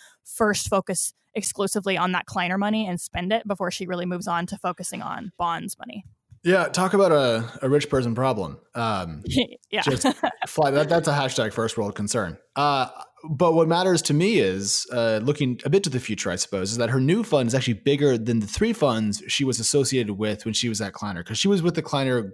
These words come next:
Speaker 2: growth stage funds, which I think came in at a billion dollars, seven hundred and fifty million dollars, and then a billion dollars. And her new fund, Kate, if I have my, my notes right, is one point two five billion. So when she's done with the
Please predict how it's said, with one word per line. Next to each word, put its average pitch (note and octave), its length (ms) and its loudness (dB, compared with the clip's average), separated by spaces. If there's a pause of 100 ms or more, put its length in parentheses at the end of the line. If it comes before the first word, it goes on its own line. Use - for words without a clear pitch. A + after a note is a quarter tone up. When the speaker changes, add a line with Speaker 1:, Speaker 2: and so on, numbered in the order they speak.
(120)
Speaker 2:
growth A#2+ 340 0
stage - 340 -2
funds, F#2+ 320 -6
which A#2+ 80 -6
I A#2 60 -2
think E3+ 240 -2
came C#3 200 0
in B2 180 0
at A2+ 140 -4
a G2 120 -6 (140)
billion C#3+ 280 2
dollars, A#2+ 560 0
seven C3 420 0
hundred C3 200 -2
and A#2 100 -6
fifty A#2+ 160 -8
million A#2+ 300 -2
dollars, A#2 280 -2
and A2+ 160 -6
then A2 120 -4
a G2+ 40 -6
billion A2+ 360 -4
dollars. F2+ 360 -10 (320)
And B2+ 140 0
her C3+ 120 2
new F#3+ 180 2
fund, C3+ 240 2
Kate, A2 240 0
if G#2+ 100 -8
I B2 80 0
have B2+ 220 0
my, A2+ 260 0
my G#2+ 120 -4
notes E3+ 320 -2
right, F#2 240 -4
is A#2+ 220 -8
one E3 140 2
point D3+ 240 -2
two C#3 140 -2
five D#3 320 0
billion. E2 360 -8
So C3 160 -2
when C3 140 2
she's B2 180 -4
done F#3 280 0
with D3 160 -2
the G2+ 320 -4